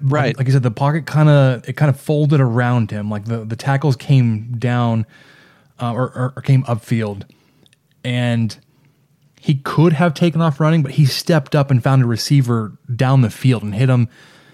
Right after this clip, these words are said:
Speaker 2: and picked up a bunch of yards.
Speaker 1: Yeah, he
Speaker 2: Um,
Speaker 1: had a, a couple of, of moments like that that were really impressive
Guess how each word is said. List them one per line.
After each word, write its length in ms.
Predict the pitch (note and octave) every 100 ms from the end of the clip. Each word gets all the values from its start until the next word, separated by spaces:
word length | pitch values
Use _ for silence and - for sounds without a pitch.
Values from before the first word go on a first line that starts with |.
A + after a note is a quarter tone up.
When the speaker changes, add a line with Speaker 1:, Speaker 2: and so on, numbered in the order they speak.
| _ _ _ _ -
Speaker 2:
and 120 | B2
picked 140 | C#3
up 60 | B2+
a 40 |
bunch 260 | A2 A#2+ A#2+
of 60 | A2
yards. 580 | A2 G#2 G2 F#2+ - _ _ _ _ _ _
Speaker 1:
Yeah, 200 | - B2+
he 160 | A#2 E3
Speaker 2:
Um, 100 | G#3+
Speaker 1:
had 100 | F3
a, 320 | D#3+ - -
a 40 | C#3
couple 300 | F3 F3 C#3
of, 180 | A2+ -
of 200 | B2+ A#2
moments 320 | B2 A2+ -
like 200 | G2+ -
that 180 | G#2+ G2+
that 120 | G#2+
were 140 | A#2
really 240 | A2+ B2 A#2
impressive 560 | A2 B2 A2 A2 F#2+